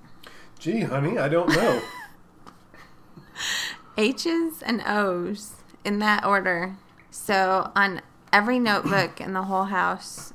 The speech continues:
Speaker 2: that's written in has H O, H O, H O, H O, H O.
Speaker 1: And why is that funny?
Speaker 2: I'm, mean,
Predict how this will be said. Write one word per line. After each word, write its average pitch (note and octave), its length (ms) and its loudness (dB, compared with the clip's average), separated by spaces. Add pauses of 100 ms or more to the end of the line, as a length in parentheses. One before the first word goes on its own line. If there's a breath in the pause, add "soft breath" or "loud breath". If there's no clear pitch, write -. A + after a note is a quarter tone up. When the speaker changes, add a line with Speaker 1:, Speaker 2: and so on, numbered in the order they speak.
Speaker 2:
that's G3 320 -8
written F3 240 -6
in F3+ 300 -6
has F#3+ 560 -6
H A3 220 -2
O, F#3+ 140 0
H G3+ 220 -2
O, G3 160 -2
H G3+ 240 -4
O, F#3+ 140 -2
H G#3 240 -4
O, G3 100 -4 (380)
H - 240 -10
O. - 120 -10 (140)
Speaker 1:
And B2 160 -4
why B2 140 2
is A2+ 140 -6
that A2 140 -4
funny? A2 340 -6 (1080 loud breath)
Speaker 2:
I'm, G#3+ 380 -4 (460)
mean, F#3+ 1000 -6